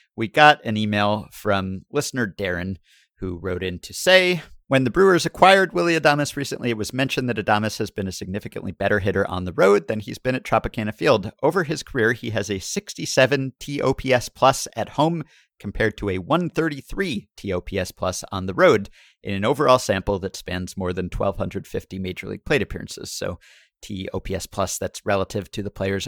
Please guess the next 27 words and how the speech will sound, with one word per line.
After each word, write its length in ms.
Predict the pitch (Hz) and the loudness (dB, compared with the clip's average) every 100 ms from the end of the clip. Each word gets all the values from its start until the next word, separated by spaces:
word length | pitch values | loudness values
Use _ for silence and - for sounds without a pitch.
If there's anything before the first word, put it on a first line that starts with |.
| - | -6
overall 540 | 98 95 117 113 107 - | -6 2 4 4 2 -6
O 80 | 104 | -4
P 160 | 104 | -4
S 160 | 98 - | -4 -4
plus. 260 | 95 92 | -4 -4
So 240 | - 98 95 - - _ | -2 -4 -4 -8 -20 _
he's 160 | - - | -16 -8
been, 240 | 98 87 - | -6 -6 -8
you 100 | - | -8
know, 120 | 87 | -6
about 340 | 85 92 - | -4 -4 -4
thirty-three 540 | - 101 90 - 87 87 | -6 -4 -4 -6 -8 -8
percent 400 | - - 98 - | -8 -8 -8 2
better 240 | 190 175 | 4 4
than 160 | 156 147 | -2 -6
his 120 | 131 | -4
overall 440 | 139 127 123 120 | -4 0 4 4
line 320 | 117 113 113 107 _ - _ _ - | 2 0 0 -2 _ -20 _ _ -2
on 400 | 98 92 90 87 | -2 0 -4 -8
the 80 | - | -8
road 480 | 85 90 90 - 95 | -4 -2 -4 -6 -16
and 360 | - 82 80 - - | -14 -12 -12 -14 -12
that 180 | 90 - | -10 -10
much 240 | 87 - | -12 -8
worse 400 | 95 92 - - 92 | -4 -4 -4 -8 -12
at 140 | 92 90 | -10 -4
home. 320 | 104 92 90 | -2 -2 -4